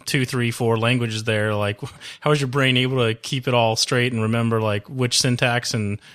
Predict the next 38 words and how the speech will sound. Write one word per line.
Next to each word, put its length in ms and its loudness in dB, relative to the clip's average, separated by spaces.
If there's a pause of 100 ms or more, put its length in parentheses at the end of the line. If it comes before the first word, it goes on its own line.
(140)
which, 320 2
uh, 260 4
methodology 720 0
paradigm 540 0
you 100 -2
were 120 -2
actually 320 -2
trying 260 0
to, 240 -6
supposed 280 -2
to 60 -4
be 120 0
obeying 480 2
and 80 -4
all? 120 -2 (280)
When 140 0
I 60 4
hear 140 2
about 180 0
all 120 0
that, 160 0
it 80 -6
seems, 180 -4
like, 160 -2
really 260 0
cool, 400 -2
but 380 -2 (200)
I, 280 -6
I 40 -2
don't 180 -2
know 160 0
how 260 2
successful 580 -4
I 60 -2
would 160 -4
be 140 -4
trying 380 -2
to 340 -4